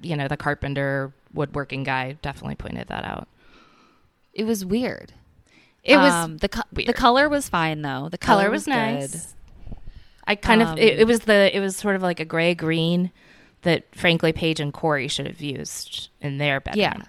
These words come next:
Speaker 2: like that trendy gray green.
Speaker 1: Yeah.
Speaker 2: Um, they had window treatments, which shockingly not all the teams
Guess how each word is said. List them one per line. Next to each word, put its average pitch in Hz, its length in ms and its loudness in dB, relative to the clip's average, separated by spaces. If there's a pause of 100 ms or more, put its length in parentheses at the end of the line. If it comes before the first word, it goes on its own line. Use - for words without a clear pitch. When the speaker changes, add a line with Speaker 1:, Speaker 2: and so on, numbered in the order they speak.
(160)
Speaker 2:
like 180 160 -6
that 180 180 -4
trendy 160 400 -10
gray 139 240 -12
green. 135 480 -16
Speaker 1:
Yeah. - 220 -14 (380)
Speaker 2:
Um, 175 600 -2 (540)
they 202 160 0
had 196 240 -2
window 185 240 0
treatments, 196 680 -6
which - 400 -4
shockingly 170 680 -2
not 156 360 -2
all 156 180 0
the - 80 -4
teams 160 640 -10